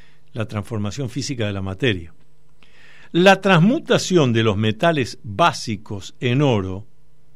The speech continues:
simboliza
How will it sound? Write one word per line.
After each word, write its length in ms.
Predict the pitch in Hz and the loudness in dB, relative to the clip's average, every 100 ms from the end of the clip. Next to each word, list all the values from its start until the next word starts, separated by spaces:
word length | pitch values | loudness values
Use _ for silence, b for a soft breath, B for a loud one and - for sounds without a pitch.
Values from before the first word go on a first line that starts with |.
| - - - - - - - - - - | -16 -18 -18 -18 -18 -18 -16 -16 -16 -16
simboliza 1200 | - - 214 208 202 220 226 190 123 - 110 110 | -12 -2 2 2 4 4 4 0 0 -2 -2 -4